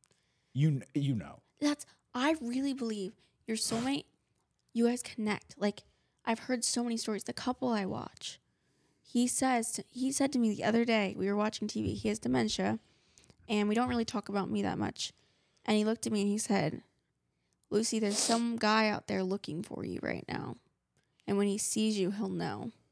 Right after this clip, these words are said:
Speaker 2: just like I knew with Joanne." And I think about, like, The Notebook, and I know it's a movie, but there's so many stories of people,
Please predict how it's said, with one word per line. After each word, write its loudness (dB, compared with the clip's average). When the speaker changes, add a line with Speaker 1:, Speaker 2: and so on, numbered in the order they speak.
Speaker 2:
just 0
like 0
I 0
knew -2
with -10
Joanne." -6
And 6
I 4
think 0
about, 2
like, -2
The 0
Notebook, 0
and 2
I 2
know 0
it's -4
a 2
movie, 2
but -6
there's 2
so 0
many 0
stories 2
of -6
people, 2